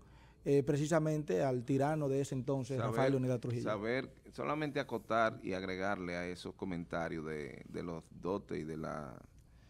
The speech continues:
Speaker 2: y del intelecto de Juan Bosch, del, del valor intelectual, siendo autodidacta, sin, sin las carreras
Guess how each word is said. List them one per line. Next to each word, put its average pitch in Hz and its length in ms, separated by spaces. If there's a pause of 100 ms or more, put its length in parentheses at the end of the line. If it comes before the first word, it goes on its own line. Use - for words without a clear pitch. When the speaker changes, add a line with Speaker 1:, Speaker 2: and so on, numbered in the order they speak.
(300)
Speaker 2:
y - 80
del 92 160
intelecto 90 640
de 101 120
Juan 101 240
Bosch, - 200 (240)
del, 82 260 (460)
del 82 260
valor 80 380
intelectual, 90 640 (360)
siendo 90 920 (180)
autodidacta, 85 880
sin, 76 420 (380)
sin 76 140
las 78 140
carreras 85 600